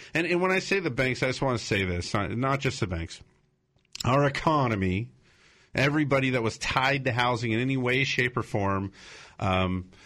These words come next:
was just down. Uh, just self-preservation, man.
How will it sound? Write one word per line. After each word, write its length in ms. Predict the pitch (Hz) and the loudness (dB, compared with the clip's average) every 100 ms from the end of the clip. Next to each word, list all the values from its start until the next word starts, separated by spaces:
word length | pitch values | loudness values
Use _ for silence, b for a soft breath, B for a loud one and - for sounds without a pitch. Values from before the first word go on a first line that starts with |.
| B _ | B _
was 140 | 107 | -2
just 260 | 113 110 92 | -2 -4 -6
down. 640 | 110 101 107 98 85 80 - - - | -2 0 0 0 -2 -4 -10 -20 -10
Uh, 140 | 90 85 - 110 | -8 -8 -12 -8
just 400 | 113 117 - - | -4 -4 -4 -8
self-preservation, 1200 | - 147 135 135 147 120 113 101 92 90 90 85 | -2 0 0 0 -2 -2 0 0 0 -2 -4 -4
man. 340 | 82 85 87 | -4 -4 -6